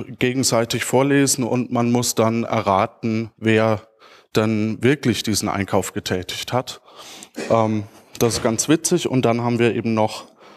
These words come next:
Puerto Partida, meinen Podcast mit dem Logo. Nee, Tim, Entschuldige. Das. Genau. Herr Tim sitzt hier vorne.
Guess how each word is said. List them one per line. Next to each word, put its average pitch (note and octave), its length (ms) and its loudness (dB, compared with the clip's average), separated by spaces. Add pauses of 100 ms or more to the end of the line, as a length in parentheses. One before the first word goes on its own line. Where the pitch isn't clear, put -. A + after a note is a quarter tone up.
(240)
Puerto A#2 460 0
Partida, D3 640 0
meinen A#2 380 0
Podcast C3+ 840 -2 (500)
mit A#2+ 180 0
dem B2+ 180 4
Logo. D3+ 540 2
Nee, A2 240 -2 (520)
Tim, C#3 200 2
Entschuldige. C#3 580 0 (560)
Das. B2+ 320 0 (1400)
Genau. A2+ 320 -2 (1000)
Herr A2+ 140 -2
Tim C#3+ 180 4
sitzt - 260 -2
hier B2+ 100 2
vorne. B2+ 400 2